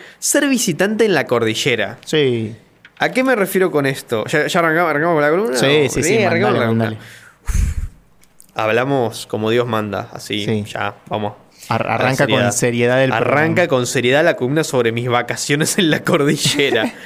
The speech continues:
Speaker 2: <laughs>
Speaker 1: Bien, ¿a qué me refiero yo con ser visitante en la cordillera? Un tema que a mí me, me llamaba mucho la atención cuando fui a la cordillera de vacaciones a visitar a Juan Macid, que es un amigo que vive en Bariloche,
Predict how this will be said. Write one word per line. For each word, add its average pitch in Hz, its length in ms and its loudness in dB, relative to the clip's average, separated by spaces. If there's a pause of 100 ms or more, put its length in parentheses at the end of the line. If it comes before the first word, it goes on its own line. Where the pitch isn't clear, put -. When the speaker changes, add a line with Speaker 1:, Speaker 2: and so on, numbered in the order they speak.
(140)
Speaker 2:
<laughs> 214 260 -4
Speaker 1:
Bien, 147 380 2 (300)
¿a 143 100 0
qué 240 140 0
me 262 100 4
refiero 202 280 2
yo 208 100 2
con 185 100 0
ser 170 140 0
visitante 151 340 0
en 156 60 2
la 135 100 2
cordillera? 113 500 0 (1400)
Un 302 200 2
tema 285 240 2
que 220 80 2
a - 20 4
mí 202 120 2
me, 226 240 0 (100)
me 143 140 0
llamaba 165 400 0
mucho 196 280 0
la 196 60 4
atención 135 400 0
cuando 127 220 -2
fui 160 140 0
a 165 40 4
la 160 60 0
cordillera 143 380 0
de 139 60 2
vacaciones 156 300 0
a 131 60 0
visitar 120 320 -2
a 131 60 2
Juan 135 220 -2
Macid, 139 360 0
que 123 80 -2
es 120 100 -8
un 117 60 -4
amigo 127 200 0
que 120 40 0
vive 127 120 2
en 127 100 -2
Bariloche, 147 640 0